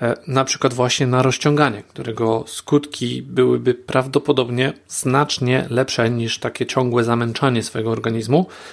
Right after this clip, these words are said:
kolejną porcją wysiłku. Bo wiadomo, że, no, jesteśmy już wtedy o krok od jakiejś kontuzji i urazów. Jeżeli nagminnie, notorycznie nie rozciągamy się, nie dajemy się ciału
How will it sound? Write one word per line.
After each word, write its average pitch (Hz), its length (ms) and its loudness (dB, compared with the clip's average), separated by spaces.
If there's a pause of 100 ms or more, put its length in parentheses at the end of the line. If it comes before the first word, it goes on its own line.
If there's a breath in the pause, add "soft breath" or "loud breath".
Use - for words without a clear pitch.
(100)
kolejną 123 460 2
porcją 117 360 0
wysiłku. 117 520 -2 (760 loud breath)
Bo 120 280 2
wiadomo, 127 260 2
że, 117 200 -2
no, 139 180 -2
jesteśmy 143 420 2
już 143 120 2
wtedy 135 440 2
o 123 140 0
krok 131 420 2
od - 420 -4
jakiejś 117 320 -4
kontuzji 120 460 -2
i 117 40 0
urazów. 117 420 2
Jeżeli 113 440 -6 (160)
nagminnie, 123 640 0
notorycznie 120 640 -2
nie 120 280 -2
rozciągamy 123 540 -2
się, - 180 -8
nie 120 120 -4
dajemy 127 360 0
się 120 180 -4
ciału 120 480 2